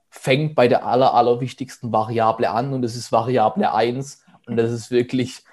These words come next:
zu lernen, ähm, sich selbst zu meistern, weil was gibt's Besseres? Die, das, das Glück,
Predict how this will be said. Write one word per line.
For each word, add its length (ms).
zu 160
lernen, 680
ähm, 500
sich 320
selbst 480
zu 100
meistern, 680
weil 320
was 220
gibt's 260
Besseres? 680
Die, 240
das, 280
das 280
Glück, 480